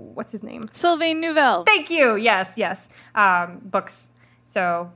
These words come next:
Speaker 1: thank you very much for your feedback. You can go check those out if you are at all into science and or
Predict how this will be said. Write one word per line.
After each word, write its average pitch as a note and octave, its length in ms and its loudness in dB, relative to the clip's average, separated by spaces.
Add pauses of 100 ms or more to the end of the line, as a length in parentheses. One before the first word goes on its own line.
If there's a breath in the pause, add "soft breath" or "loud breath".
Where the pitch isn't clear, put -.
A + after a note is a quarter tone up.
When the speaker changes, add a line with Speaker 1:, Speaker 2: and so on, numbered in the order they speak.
(100)
Speaker 1:
thank A3+ 180 -6
you A3+ 80 -4
very G#3 160 2
much G3+ 300 -2
for - 80 -10
your G3 100 -8
feedback. C4 380 -2
You G#3 60 -8
can G3 60 -6
go F#3 100 -6
check F#3+ 180 -10
those G3 160 -10
out G3 220 -4
if F#3+ 120 -16
you G3 140 -10
are F#3 100 -8
at - 160 -10
all G3 180 -6
into G3 440 -10
science G3+ 500 -2
and A3 240 0
or G3+ 400 0